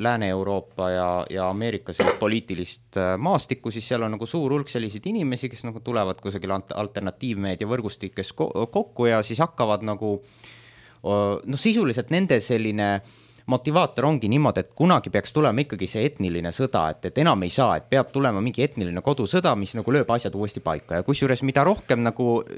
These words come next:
ühelt poolt nagu neid piire hägustatakse, seda rohkem on need inimesed motiveeritud sellest, et peab tegema etnilise sõja.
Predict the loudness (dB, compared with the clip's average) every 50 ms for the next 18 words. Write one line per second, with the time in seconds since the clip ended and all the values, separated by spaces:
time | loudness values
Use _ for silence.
0 | -4 -2 0 2 2 2 0 0 0 0 0 0 0 -2 -4 -2 -2 -2 -2 -4
1 | -2 -2 0 0 0 0 2 0 0 0 0 -2 -2 -4 -4 -4 -4 -4 -4 -6
2 | -4 0 2 4 4 4 2 2 -2 -2 0 0 -2 -2 -2 -2 0 0 0 -2
3 | -2 -4 -2 -4 -4 -4 -2 -2 0 0 0 0 -2 -4 -6 -6 -2 -2 0 0
4 | -2 -4 -4 -2 -2 -2 0 -2 -2 0 0 0 0 -2 0 -2 -2 -2 -2 -4
5 | -4 -2 0 0 0 -2